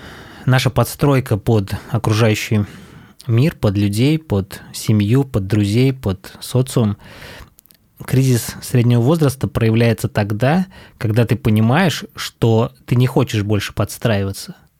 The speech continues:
То есть все условности, которые были тебе навязаны, ка-, ну, в-, э, даже самим собой, а,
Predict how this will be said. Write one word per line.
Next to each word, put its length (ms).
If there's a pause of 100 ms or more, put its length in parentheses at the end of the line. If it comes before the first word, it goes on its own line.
(300)
То 80
есть 240
все 440 (220)
условности, 720
которые 580 (140)
были 260
тебе 260
навязаны, 600
ка-, 240
ну, 200
в-, 60 (540)
э, 260
даже 520
самим 380
собой, 520 (1040)
а, 320